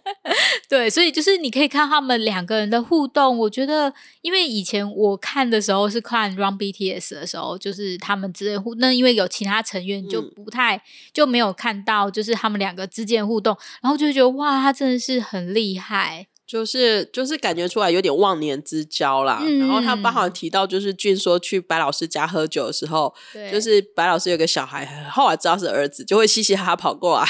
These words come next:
Speaker 1: 对，他说就是很想跟白老师喝酒，但是就会有个人来闹，
Speaker 2: <laughs>
Speaker 1: 真的很像小孩子啊。
Speaker 2: 对啊。
Speaker 1: 对。
Speaker 2: 就很好玩。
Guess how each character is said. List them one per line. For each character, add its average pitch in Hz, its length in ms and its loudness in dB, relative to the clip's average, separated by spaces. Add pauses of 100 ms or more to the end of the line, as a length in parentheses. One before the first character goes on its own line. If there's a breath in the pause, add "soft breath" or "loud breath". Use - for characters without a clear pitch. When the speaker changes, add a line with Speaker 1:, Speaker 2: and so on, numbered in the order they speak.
(120)
Speaker 1:
对， 254 220 2
他 302 140 2
说 320 220 4
就 311 100 -2
是 330 180 2
很 262 140 0
想 240 200 0
跟 240 200 0
白 233 140 2
老 196 140 2
师 208 160 0
喝 220 180 4
酒， 208 240 0
但 269 180 -4
是 277 140 -2 (140)
就 285 100 4
会 254 160 8
有 214 80 2
个 202 80 0
人 208 140 2
来 208 180 -2
闹， 214 280 2
Speaker 2:
<laughs> 233 60 0
Speaker 1:
真 - 20 -2
的 320 80 4 (180)
很 311 80 2
像 359 120 2
小 240 220 2
孩 226 180 2
子 240 200 -2
啊。 233 280 4
Speaker 2:
对 233 220 0
啊。 180 260 2
Speaker 1:
对。 208 440 -2
Speaker 2:
就 262 120 -4
很 214 220 -2
好 151 220 0
玩。 117 240 -2